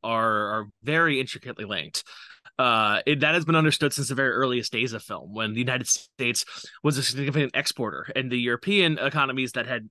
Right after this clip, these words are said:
in many ways innovated the technology of film, uh, were ravaged by World War One. And as a result, we're not producing quite a-, anywhere near as much to compete with the American exports. And that, that got people very concerned.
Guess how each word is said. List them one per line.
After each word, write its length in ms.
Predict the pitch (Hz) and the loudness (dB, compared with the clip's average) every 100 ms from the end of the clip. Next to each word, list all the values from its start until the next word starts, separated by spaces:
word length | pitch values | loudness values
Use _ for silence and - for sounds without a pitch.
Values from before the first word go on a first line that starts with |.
| 135 | -2
in 140 | 139 | 0
many 120 | 151 | 0
ways 220 | 131 123 180 | 0 0 0
innovated 440 | 240 160 113 113 | 0 0 -2 -4
the 80 | 123 | -8
technology 520 | 123 139 160 160 113 | -6 -2 0 0 -2
of 80 | 104 | -6
film, 300 | 123 98 - - - - - | -8 -8 -10 -16 -20 -6 0
uh, 260 | 139 131 | 2 2
were 120 | 127 139 | 2 2
ravaged 480 | 135 135 127 107 - | 2 2 -2 -4 -2
by 220 | 123 117 | 0 0
World 200 | 120 123 | -4 -6
War 140 | 131 | -6
One. 360 | 131 170 98 - - - - | -2 0 0 -6 -20 -16 -6
And 100 | 139 | -4
as 140 | 117 | -4
a 40 | |
result, 360 | 127 117 127 120 | -4 0 0 0
we're 140 | 123 143 | -2 0
not 240 | 139 - | 0 -2
producing 680 | 143 120 156 - 123 104 101 | -6 -4 -2 -2 -8 -10 -10
quite 200 | 131 117 | -4 -4
a-, 280 | - 78 120 | -4 -2 2
anywhere 260 | 156 143 | 2 2
near 220 | 135 147 139 | 2 2 0
as 100 | - | -2
much 200 | 131 - | -6 -8
to 100 | 131 | -10
compete 260 | 110 127 | -8 -8
with 100 | - | -8
the 80 | 113 | -6
American 300 | 127 165 131 | -2 -2 -2
exports. 400 | 95 - 98 - | -4 -6 -12 -10
And 100 | 117 | -6
that, 120 | 120 | -2
that 120 | 135 | 0
got 140 | 143 - | 0 -2
people 160 | 135 | -4
very 220 | 117 127 110 | -2 -2 -2
concerned. 420 | 110 156 123 | -4 -2 -2